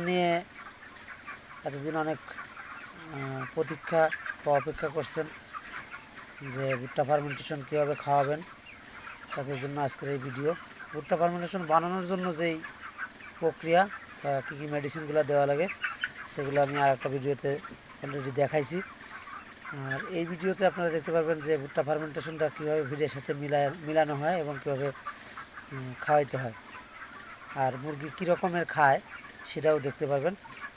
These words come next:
তো দেখতে থাকুন। আমরা এখানে ভুট্টা ফার্মেন্টেশন বিশ কেজি ভুট্টা ফার্মেন্টেশন করা আছে একটা, আহ, দেখতে পাচ্ছেন যে একটা ড্রামের ভিতরে, বড় একটা ড্রামের ভিতরে নিয়ে নিছি, যে এখানে আমরা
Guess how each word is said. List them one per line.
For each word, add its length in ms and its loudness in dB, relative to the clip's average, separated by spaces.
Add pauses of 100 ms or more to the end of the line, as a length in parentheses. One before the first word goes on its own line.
(380)
তো 80 -4 (600)
দেখতে 200 -4
থাকুন। 260 2 (500)
আমরা 180 -2
এখানে 360 0 (600)
ভুট্টা 360 -2
ফার্মেন্টেশন 600 0 (360)
বিশ 240 -6
কেজি 300 -2 (200)
ভুট্টা 240 -6
ফার্মেন্টেশন 500 -2
করা 260 6 (100)
আছে 140 -2 (760)
একটা, 280 4
আহ, 760 -6
দেখতে 180 -4
পাচ্ছেন 280 0 (100)
যে 140 0
একটা 140 -4 (100)
ড্রামের 380 6
ভিতরে, 260 2 (680)
বড় 140 6 (100)
একটা 140 -2
ড্রামের 360 2
ভিতরে 200 -2
নিয়ে 200 0
নিছি, 260 -4 (880)
যে 140 -4
এখানে 280 -4
আমরা 180 6